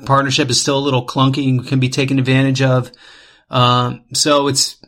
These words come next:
it's interesting. Uh, I, it's hard when you have kind of five pretty good players and no superstar.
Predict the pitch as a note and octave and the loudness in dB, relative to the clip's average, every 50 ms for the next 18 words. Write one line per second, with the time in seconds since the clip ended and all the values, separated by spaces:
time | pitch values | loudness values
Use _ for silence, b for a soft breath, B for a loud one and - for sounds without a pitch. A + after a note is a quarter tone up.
0 | _ _ b b b b b b b b b b _ _ - D#3 C#3 C#3 G3 G#3+ | _ _ b b b b b b b b b b _ _ -4 -2 0 2 2 2
1 | G#3 - C#3+ A#2+ - - B2 G#2+ G#2+ G2+ - - - C#3 C3+ C#3 C#3 C3+ C3+ B2 | 0 0 0 0 0 -2 -4 -6 -8 -12 -12 -6 -2 0 2 2 2 2 0 -2
2 | A2+ B2+ B2+ C3+ C#3+ D3 - B B B B B B B B B B B _ _ | -2 -2 -2 -2 -2 -2 -6 B B B B B B B B B B B _ _
3 | _ _ _ _ _ _ - E3+ D#3+ - C3 - _ _ _ _ - F3 D#3+ C#3 | _ _ _ _ _ _ -16 -16 -16 -16 -20 -20 _ _ _ _ -4 -2 0 0
4 | - - E3+ F3 F#3 G3 F#3+ D#3 D#3 D#3 D#3 D3+ D3 D3 D3 C#3+ C#3 C#3+ C#3+ C3+ | 0 0 2 2 4 2 2 2 0 0 2 2 0 0 0 0 0 0 -2 -2
5 | C3 - - - - - _ - D3+ - - _ _ - - D#3 D3 C#3 C3+ C3 | -4 -6 -12 -20 -20 -20 _ -20 -20 -20 -20 _ _ -8 -4 -2 -2 0 -2 -4
6 | C3 - D#3 C#3+ C#3+ C#3+ C3+ C3+ - - D#3 D3+ C#3+ C3 C3+ C#3 C3 C3 - D3 | -4 -2 0 2 2 2 0 -2 -4 -2 -2 0 0 0 0 0 -2 -2 -2 -2
7 | D3 C#3 C#3 C#3 C#3 B2+ C3+ B2+ B2 C3 C3 B2+ B2+ B2 B2 B2 A#2+ A2+ - - | 0 2 2 2 0 0 0 0 2 2 2 2 2 0 0 -2 -2 -4 -8 -12
8 | - - - D3+ C3 - A2+ G#2 - - C3 A2 A2 A2 | -10 -6 -4 -4 -4 -4 -4 -6 -8 -8 -10 -12 -14 -16